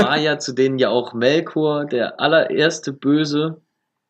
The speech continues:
oder überhaupt derjenige, der die Welt zum allerersten Mal unterjochen wollte, er war ja auch ein Maya, hat die Welt zu, mit erschaffen, mit den anderen Maya, die dann eben irgendwann keine Lust mehr auf Mittelerde hatten und nach Osten gesegelt sind,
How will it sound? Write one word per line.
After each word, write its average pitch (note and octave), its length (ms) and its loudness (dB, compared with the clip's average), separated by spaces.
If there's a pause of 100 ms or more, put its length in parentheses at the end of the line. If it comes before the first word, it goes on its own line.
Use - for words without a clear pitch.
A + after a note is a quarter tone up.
(100)
oder B2 160 2
überhaupt B2 540 0
derjenige, B2+ 480 2
der A#2 120 0
die A2+ 140 -4
Welt C3+ 280 2
zum - 280 -6
allerersten B2+ 500 0
Mal A#2+ 160 2
unterjochen A#2 640 0
wollte, B2 540 0
er G#2 140 -4
war A2+ 100 4
ja G#2 120 2
auch G2+ 180 0
ein A#2 120 -2
Maya, A#2 560 -2 (160)
hat - 140 -6
die A2+ 100 0
Welt B2 360 2
zu, A2+ 240 -4
mit D3 340 -2
erschaffen, A2+ 680 -2 (920)
mit - 360 -4
den A2+ 120 2
anderen C3+ 380 2
Maya, C3+ 400 4
die A#2+ 140 -2
dann A2+ 340 0
eben A2+ 500 0
irgendwann A2 500 -2
keine G2+ 240 -4
Lust A2 260 -4
mehr A#2+ 240 0
auf G2+ 240 -2
Mittelerde A#2+ 440 2
hatten C3 300 -2
und - 180 -4
nach F#2 420 -4
Osten A#2+ 340 -4
gesegelt B2+ 440 0
sind, E3+ 280 -8